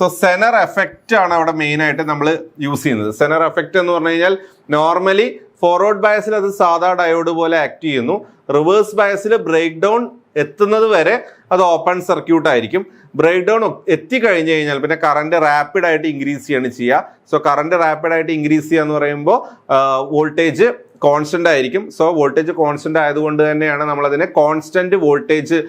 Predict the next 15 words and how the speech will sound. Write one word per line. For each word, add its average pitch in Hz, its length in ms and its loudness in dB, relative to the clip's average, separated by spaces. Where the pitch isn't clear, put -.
ആ, 135 120 4
റെഗുലേറ്റർ 147 500 0
സർക്യൂട്ട്സിൽ 147 840 0
യൂസ് 156 220 2
ചെയ്യുന്നത്. 95 500 -2
ഓക്കെ, 147 240 0
so 202 240 0
how 214 180 2
does 214 400 0
a - 20 2
Zener 185 380 2
diode 190 360 0
work 170 340 0
in 170 100 0
reverse 156 440 0